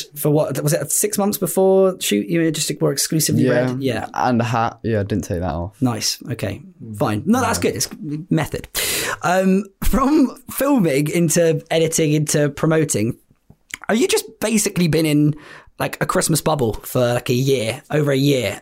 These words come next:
Speaker 3: It is the weirdest thing when you're making a Christmas film, especially a big Christmas film, one that's taken us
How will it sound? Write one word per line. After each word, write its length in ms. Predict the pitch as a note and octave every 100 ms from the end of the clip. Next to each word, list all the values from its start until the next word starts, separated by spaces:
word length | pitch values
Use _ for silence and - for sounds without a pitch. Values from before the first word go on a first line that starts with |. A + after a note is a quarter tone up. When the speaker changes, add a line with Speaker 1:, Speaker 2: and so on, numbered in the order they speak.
| -
Speaker 3:
It 160 | F3+
is 220 | G#3 F#3
the 100 | D#3+
weirdest 560 | D#3+ C3+ C3+ B2+ C3 -
thing 220 | C3+ A#2+
when 140 | A#2 B2
you're 100 | C3
making 400 | C3 C3 C#3+ B2+
a 60 |
Christmas 520 | A2 B2 A2+ C3 A#2+
film, 260 | - G#2+ G#2+
especially 540 | D#3 G#3+ F#3+ A3 F3+
a 80 | C#3
big 380 | G2+ G#2 D#3 C#3+
Christmas 440 | - B2 A#2+ G#2 -
film, 260 | A#2 G#2+
one 200 | A#2+ C3
that's 180 | A#2+ A#2
taken 380 | - B2+ A#2 A#2
us 340 | G#2+ G2 -